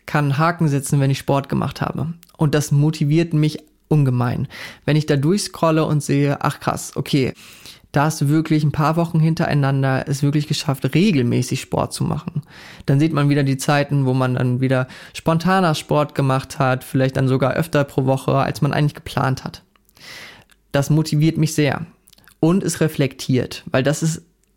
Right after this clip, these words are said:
eines der wichtigen Dinge, weshalb ich dir überhaupt diesen Tipp mitgebe. Ähm, ich kann dir eine kurze Story erzählen aus meiner alten Arbeit.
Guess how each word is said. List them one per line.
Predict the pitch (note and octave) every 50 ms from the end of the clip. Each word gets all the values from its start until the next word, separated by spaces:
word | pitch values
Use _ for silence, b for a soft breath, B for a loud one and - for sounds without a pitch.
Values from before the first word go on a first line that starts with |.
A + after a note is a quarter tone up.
| _ _ _ _ _ _ _
eines | - C#3+ C#3+ D3 D3+ D3 - - -
der | D3+ C#3+ C3+ C3
wichtigen | D3 D#3+ D#3+ D#3+ C#3+ C#3+ C3+
Dinge, | C3 C3 C3+ C#3+ D3 C#3
weshalb | B2+ B2+ - - - C#3 C#3 -
ich | - -
dir | - C3+ A#2
überhaupt | C3 C#3 C3 C#3 C3 - -
diesen | B2+ - B2 B2
Tipp | - - D3 C3+ - - _ -
mitgebe. | D3+ C#3 - - - - - - - - D3+ - - _ _ _ _ _ _ _ _ _ _ _ _ _ _ B B B B B B B B B B B _ _ _ _ -
Ähm, | C#3+ C3+ B2+ B2+ B2+ B2+ -
ich | E3 -
kann | - D#3+ D3+ D3+
dir | D3 C#3
eine | C#3 C#3+
kurze | C3 - - F3+ E3+ E3+ - D3
Story | C#3 - - D#3 D3 D3 C#3+ C3+ C3
erzählen | - - - - - - B2+ B2+ B2 B2 -
aus | - - -
meiner | - C3 B2 A2 - -
alten | B2 B2 - B2
Arbeit. | - - B2+ B2+ C3 D3 D#3 E3+ F#3 - - -